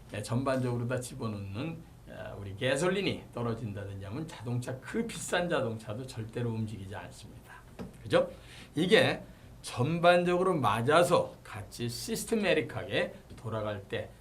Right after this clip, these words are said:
백오십 킬로, 이백 킬로에 아주 대단히 굉음을 내면서 달리는 기가 막힌 자동차도 되는 거죠. 성공도 마찬가지인 것 같습니다. 여러분 스스로가 가지고 있는,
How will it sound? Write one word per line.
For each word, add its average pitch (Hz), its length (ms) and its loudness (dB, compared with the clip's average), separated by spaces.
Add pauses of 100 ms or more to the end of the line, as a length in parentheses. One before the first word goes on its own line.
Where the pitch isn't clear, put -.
(100)
백오십 131 500 -4
킬로, 165 200 -2
이백 123 420 0 (120)
킬로에 110 440 -2 (640)
아주 107 200 -14 (120)
대단히 127 600 -4
굉음을 156 640 0
내면서 117 440 -2
달리는 110 480 -4 (280)
기가 135 320 -2
막힌 127 320 0
자동차도 107 600 -4
되는 98 240 -10
거죠. - 220 -14 (560)
성공도 165 680 -2
마찬가지인 110 720 -2
것 95 100 -8
같습니다. 98 680 -8 (540)
여러분 156 340 4
스스로가 139 560 0
가지고 113 360 -2
있는, 104 480 -6